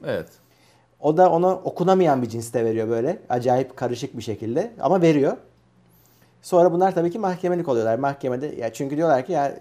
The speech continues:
Speaker 2: bu adam bizim işte hukukun işleyişine engel oldu.
Speaker 1: Evet, zor, a, zor engel oldu.
Speaker 2: Ee, adam da diyor ki, "Hayır engel olmadım. Sen emrinde benden istediğin şeyde o S S L'yi, o keyleri nasıl isteyeceğini belirtmemişsin," diyor.
Speaker 1: Hmm.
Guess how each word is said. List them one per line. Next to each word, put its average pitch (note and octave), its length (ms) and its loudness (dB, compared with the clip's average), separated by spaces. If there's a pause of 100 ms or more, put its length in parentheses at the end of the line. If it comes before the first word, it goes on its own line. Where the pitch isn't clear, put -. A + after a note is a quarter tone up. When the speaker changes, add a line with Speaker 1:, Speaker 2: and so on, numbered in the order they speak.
(200)
Speaker 2:
bu C#3 100 0
adam A#2+ 280 0
bizim C3+ 180 -6
işte - 300 -8 (220)
hukukun B2+ 460 -4
işleyişine A2 540 -8
engel B2+ 320 -2
oldu. G2 260 -6
Speaker 1:
Evet, F#2 240 -4
zor, A2 440 -4
a, F#2 420 -6
zor A2+ 260 -4
engel A2 300 -4
oldu. E2 320 -8
Speaker 2:
Ee, G#2 560 -4 (320)
adam D3 280 2
da D#3 80 0
diyor D#3+ 140 2
ki, E3 80 -6
"Hayır D#3 140 2
engel D#3 260 2
olmadım. E3 320 2
Sen E3+ 300 -4 (200)
emrinde C3+ 600 -2 (100)
benden A#2+ 320 -4
istediğin A#2 320 -8
şeyde D3 380 -2 (240)
o D3+ 120 0
S C#3 260 0
S C3+ 280 0
L'yi, C#3+ 360 2
o A#2+ 100 -6
keyleri C3 440 0
nasıl D3+ 320 -6
isteyeceğini B2+ 560 -4
belirtmemişsin," A2 640 -2
diyor. F#2+ 120 -12 (280)
Speaker 1:
Hmm. C#3 100 -10